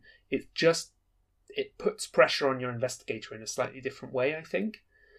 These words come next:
And then I think the other way that he's getting that difference out is it felt like these two scenarios were a lot richer in flavour than we've seen before. We've definitely, uh,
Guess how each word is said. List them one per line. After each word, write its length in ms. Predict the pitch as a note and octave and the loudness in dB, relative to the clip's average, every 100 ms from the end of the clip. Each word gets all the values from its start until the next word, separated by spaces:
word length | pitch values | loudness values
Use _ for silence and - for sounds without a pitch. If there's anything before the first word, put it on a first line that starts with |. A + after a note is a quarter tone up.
| _ _ - | _ _ 4
And 120 | C#3 | 8
then 80 | D3 | 8
I 60 | |
think 180 | C#3+ D3 | 6 8
the 80 | C#3+ | 10
other 160 | D#3 | 12
way 160 | C#3+ C3 | 12 10
that 120 | B2+ | 10
he's 160 | A#2+ A#2+ | 2 4
getting 280 | C3 A#2+ A2+ | 6 6 4
that 160 | A#2 | -4
difference 400 | - - B2 - | -6 -6 -6 -8
out 160 | A#2 A#2 | -10 -12
is 200 | B2+ A#2+ - _ _ - - | -14 -14 -16 _ _ -20 -14
it 160 | A2+ | -14
felt 440 | - - E3 - - | -4 8 8 8 2
like 360 | C3+ B2+ - - | 2 2 -4 -14
these 260 | - C3 B2 | -10 -8 -6
two 160 | - B2+ | -6 -6
scenarios 500 | - A#2+ A#2 A2+ - | -4 -4 -4 -8 -6
were 180 | A#2+ | -4
a 120 | B2 A#2+ | -4 -2
lot 580 | B2 B2+ C#3 C3 - - B2 A#2 | 0 6 8 6 0 -12 -6 4
richer 480 | C#3 C#3 - A2 - | 4 4 -2 -2 -4
in 160 | A2+ | -12
flavour 720 | - - B2+ B2+ A#2+ G#2 G#2+ - _ - - _ _ _ - | -14 0 2 4 0 -6 -12 -16 _ -20 -20 _ _ _ -8
than 500 | - A2+ A2 G#2+ G#2+ - _ - | -2 0 0 -4 -8 -14 _ -14
we've 220 | C3 A#2 - | -8 -6 -2
seen 300 | - B2 A2 | 0 0 0
before. 580 | G#2 - A#2+ G#2+ G#2 - _ - | -4 -2 0 0 -2 -6 _ -10
We've 140 | A#2+ | 8
definitely, 640 | D#3+ - B2 C#3 C3+ C3 - - - - | 8 8 4 4 4 0 -8 -20 -20 0
uh, 80 | C3+ | 0